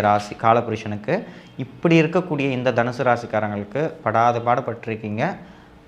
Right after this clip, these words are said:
அது வேற விஷயம். So, இப்படி இருக்கக்கூடிய இந்த தனுசு ராசிக்காரங்களுக்கு இந்த மாசி மாதத்துல எப்படி இருக்கும் அப்படின்னு கேட்டிங்கன்னா, நிச்சயம் வந்து ஒரு சிறப்பான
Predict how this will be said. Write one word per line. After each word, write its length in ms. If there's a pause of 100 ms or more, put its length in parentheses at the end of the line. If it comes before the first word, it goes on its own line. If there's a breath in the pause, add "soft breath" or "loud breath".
அது 160
வேற 140 (100)
விஷயம். 260 (200)
So, 80 (240)
இப்படி 200
இருக்கக்கூடிய 460
இந்த 100 (120)
தனுசு 260
ராசிக்காரங்களுக்கு 560
இந்த 100 (120)
மாசி 260
மாதத்துல 420
எப்படி 300
இருக்கும் 320
அப்படின்னு 340
கேட்டிங்கன்னா, 400 (240)
நிச்சயம் 460
வந்து 160 (160)
ஒரு 160
சிறப்பான 480